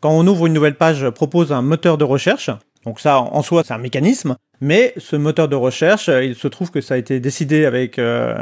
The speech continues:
bah, l'entreprise Google. Ce serait le moteur de Google en échange de millions, de centaines de millions de dollars.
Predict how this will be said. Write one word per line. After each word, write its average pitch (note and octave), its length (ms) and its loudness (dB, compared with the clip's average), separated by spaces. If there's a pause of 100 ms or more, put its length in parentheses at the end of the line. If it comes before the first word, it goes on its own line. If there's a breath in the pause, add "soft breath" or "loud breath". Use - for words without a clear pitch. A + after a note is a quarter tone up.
(540)
bah, A2 240 -8
l'entreprise C3+ 500 -2
Google. D3+ 520 2 (200)
Ce - 140 -6
serait F3 180 0
le D#3 100 4
moteur D#3+ 280 2
de E3+ 100 4
Google D3 640 2
en C#3+ 220 -2
échange E3+ 360 0
de D3+ 180 4
millions, F3 720 2
de C#3+ 100 0
centaines F3+ 400 0
de D#3 60 0
millions D3 260 2
de C3+ 40 -2
dollars. C3 460 0